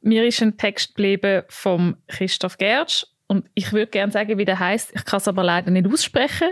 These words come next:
weil das ist, der Titel ist auf Walliserdeutsch, ist Übersetzung vom englischen Satz Bigger than Life,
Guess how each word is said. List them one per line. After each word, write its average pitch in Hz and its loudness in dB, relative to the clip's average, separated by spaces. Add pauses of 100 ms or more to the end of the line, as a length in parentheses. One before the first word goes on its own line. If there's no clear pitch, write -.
(140)
weil 220 -4
das - -8
ist, - -4
der - -4
Titel 190 -2
ist 185 0
auf 165 0
Walliserdeutsch, 330 2
ist 196 0
Übersetzung 208 -2
vom 202 0
englischen 208 0
Satz 202 -2 (160)
Bigger 220 2
than 190 0
Life, 185 0